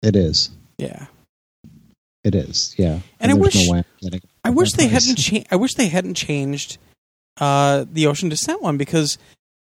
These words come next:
Speaker 2: for the last two years that I've been seeing that demo, when you look down, you could see yourself in the, in the scuba gear.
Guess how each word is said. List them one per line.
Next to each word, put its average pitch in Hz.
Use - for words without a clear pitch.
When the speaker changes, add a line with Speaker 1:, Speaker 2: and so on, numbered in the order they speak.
Speaker 2:
for 233
the 202
last 247
two 254
years 226
that 175
I've 165
been 160
seeing 185
that 131
demo, 143
when 170
you 220
look 208
down, 139
you 160
could -
see 302
yourself 156
in 156
the, 151
in 170
the 170
scuba 311
gear. 131